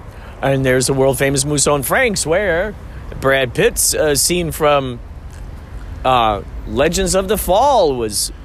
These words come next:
was, sh-, was recorded." Oh my God. That'd just be amazing. Just these celebrities.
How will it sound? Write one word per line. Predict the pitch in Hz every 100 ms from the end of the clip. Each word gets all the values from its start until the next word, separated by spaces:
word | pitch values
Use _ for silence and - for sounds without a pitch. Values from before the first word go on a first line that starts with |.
| -
was, | 127 110 104 -
sh-, | - -
was | 127 120 104
recorded." | 110 107 110 101 87 - - - - - - - - - - - - - - - - - -
Oh | 104
my | 113 101
God. | 95 107 110 104 95 - - - - - - - - - - - - - - - - - - -
That'd | - 117
just | 113 -
be | 107
amazing. | 104 107 104 90 90 - - - - - - - - - - - -
Just | 156
these | 240 214
celebrities. | - 170 147